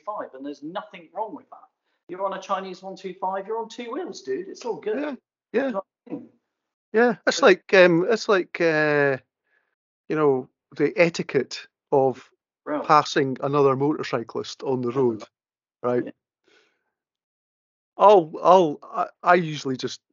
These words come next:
Speaker 2: wave, actually.
Speaker 1: Oh, okay.
Speaker 2: I'm, I'm not like this, you know,
Speaker 1: <laughs>
Speaker 2: "Hiya! Hiya!" I'm not like that. Uh, I, you know, bit of a
Speaker 1: Oh.
Speaker 2: cool wave. Can't, can't,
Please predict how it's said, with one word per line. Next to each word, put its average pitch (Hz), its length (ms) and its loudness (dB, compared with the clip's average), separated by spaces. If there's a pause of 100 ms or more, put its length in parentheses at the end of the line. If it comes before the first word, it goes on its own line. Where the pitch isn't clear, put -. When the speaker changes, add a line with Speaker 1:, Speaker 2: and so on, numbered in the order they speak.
(280)
Speaker 2:
wave, 123 640 -2
actually. - 360 -6
Speaker 1:
Oh, 208 160 4
okay. - 240 -6
Speaker 2:
I'm, - 100 -20 (300)
I'm 165 100 2
not 233 160 12
like 165 260 6
this, 175 420 4
you 185 80 0
know, 180 160 4
Speaker 1:
<laughs> - 160 -6
Speaker 2:
"Hiya! 302 560 6 (760)
Hiya!" 359 540 6 (680)
I'm 147 80 -10
not 180 140 0
like 131 200 2
that. 131 440 2 (320)
Uh, 131 480 0 (180)
I, 165 140 0 (140)
you 160 60 -4
know, 123 200 0 (2000)
bit - 160 -4
of - 60 -8
a 170 40 -12
Speaker 1:
Oh. - 60 -14
Speaker 2:
cool 131 220 -4
wave. 123 320 -2 (160)
Can't, 185 240 2 (140)
can't, 180 220 2